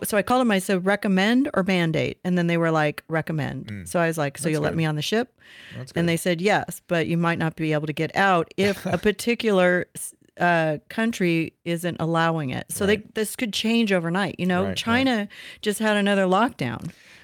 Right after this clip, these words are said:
Speaker 2: Yes, those of you that are not aware, uh, what's the name of that, uh, country? Let me see here. Hold on. S-, 'cause
Speaker 1: So it's
Speaker 2: Susan
Speaker 1: like,
Speaker 2: just
Speaker 1: if you
Speaker 2: sent it
Speaker 1: wanna
Speaker 2: to me.
Speaker 1: roo-, move around the cabin,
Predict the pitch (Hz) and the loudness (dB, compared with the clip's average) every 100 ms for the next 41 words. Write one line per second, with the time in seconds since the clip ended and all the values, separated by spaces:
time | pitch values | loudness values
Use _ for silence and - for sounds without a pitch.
0 | - 143 117 - 131 123 123 117 113 117 | -6 -2 -2 0 -2 0 -2 -2 -2 -2
1 | 113 113 110 104 107 104 98 101 - 104 | -2 0 0 -2 -2 0 0 -4 -10 -6
2 | 104 110 - - 110 107 110 110 107 - | -2 -2 -4 -4 -4 -2 -2 -2 -4 -6
3 | 107 107 104 98 - _ _ _ _ _ | -4 -2 -2 -4 -10 _ _ _ _ _
4 | _ _ _ _ _ 120 110 - 113 104 | _ _ _ _ _ -6 -4 -2 -2 0
5 | 98 - 107 92 92 98 98 98 92 - | -2 -4 -4 -4 -4 -6 -6 -6 -10 -14
6 | - - - 220 233 220 - 233 254 247 | -18 -14 -8 -2 0 0 0 0 2 0
7 | 202 220 247 - 202 220 240 240 226 208 | 0 0 0 -2 -4 -2 -2 -2 -2 -2
8 | 185 208 220 180 156 170 | -4 0 0 0 -2 -2